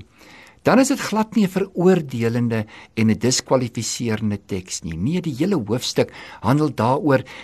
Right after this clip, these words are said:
dat 'n mens altyd 'n voorbeeld het, iets om na toe te aspireer. En in hierdie geval het ons dan 'n seun wat deur sy ma onderrig word hoe om na daardie vrou te soek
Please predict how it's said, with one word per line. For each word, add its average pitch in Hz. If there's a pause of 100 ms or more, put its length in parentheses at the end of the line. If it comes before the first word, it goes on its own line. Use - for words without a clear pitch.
dat 123
'n 123
mens 175
altyd 196
'n 156
voorbeeld 165
het, -
iets 226
om 160
na 123
toe 123 (540)
te 131
aspireer. 101 (540)
En 131
in 123
hierdie 120
geval 175 (400)
het 101
ons 104
dan 101
'n 87
seun 190 (220)
wat 110
deur 127
sy 123
ma 113
onderrig 190
word 165
hoe 254
om 247
na 208
daardie 135
vrou 143
te 139
soek -